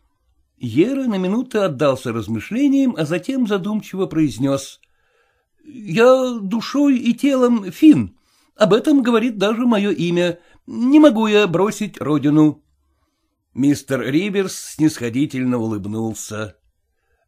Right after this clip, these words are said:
«Родина для человека там, где он может свободно говорить правду. Из тебя быстро получится гражданин вселенной. Только тебе надо переменить имя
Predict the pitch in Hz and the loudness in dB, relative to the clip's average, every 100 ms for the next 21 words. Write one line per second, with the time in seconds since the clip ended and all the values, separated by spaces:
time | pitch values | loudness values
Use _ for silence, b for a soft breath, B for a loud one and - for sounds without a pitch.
0 | _ - 120 143 160 208 214 175 180 165 | _ -10 -6 -2 -2 0 0 0 0 0
1 | 135 143 139 131 139 131 135 147 - 123 | 0 -4 -4 -6 -2 0 0 -2 -4 -6
2 | - 151 202 240 208 151 143 139 131 147 | -2 0 2 0 -2 0 0 0 2 2
3 | 208 202 202 - 135 120 156 196 151 160 | 2 0 -6 -4 -4 0 0 -2 -2 -4
4 | 131 127 139 156 - 107 113 98 85 - | -2 -2 0 -2 -4 -4 -2 -2 -6 -20
5 | - _ _ b b b - 175 - 196 | -20 _ _ b b b -4 -2 -2 -2
6 | 262 285 247 247 277 - 214 214 175 196 | 2 2 2 0 -2 -2 -4 0 2 2
7 | 226 185 151 165 143 156 127 139 165 170 | -2 -6 -8 -6 -4 -4 -2 -2 -2 -2
8 | - 147 131 131 120 113 95 - _ _ | -4 -4 0 0 0 -2 -6 -16 _ _
9 | _ _ 190 156 135 208 262 233 214 196 | _ _ 0 0 -6 -2 0 2 0 -2
10 | 202 185 180 175 180 165 - 127 113 107 | -4 -4 -4 -2 -4 -4 -2 0 0 -2